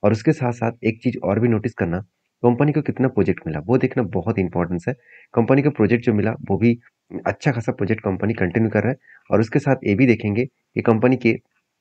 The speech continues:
जो इन्वेस्टर है वो क्या कर रहा है। उससे पहले देखिए कंपनी के जो कैश, अ, कन्वर्जन, कन्वर्जन जो साइकिल्स है वो देखिए पहले वन फ़ोर्टी फ़ाइव थ्री डेज लग रहा था, अभी वो घट के टू हंड्रेड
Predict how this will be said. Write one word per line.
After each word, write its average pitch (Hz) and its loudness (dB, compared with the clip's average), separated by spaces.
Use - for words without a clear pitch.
जो 113 6
इन्वेस्टर 110 2
है 73 -8
वो 127 6
क्या 117 4
कर 85 -2
रहा 78 -6
है। - -12
उससे 117 2
पहले 143 4
देखिए 113 0
कंपनी 110 0
के 127 2
जो 120 0
कैश, 107 0
अ, 107 0
कन्वर्जन, 107 0
कन्वर्जन 107 0
जो 107 -4
साइकिल्स 107 -4
है 113 -2
वो 107 0
देखिए 135 4
पहले 104 6
वन 120 0
फ़ोर्टी 107 -2
फ़ाइव 101 0
थ्री - -2
डेज 120 4
लग 82 -2
रहा 82 -2
था, 85 -12
अभी 104 4
वो 123 2
घट 107 0
के - -2
टू - -2
हंड्रेड 113 -2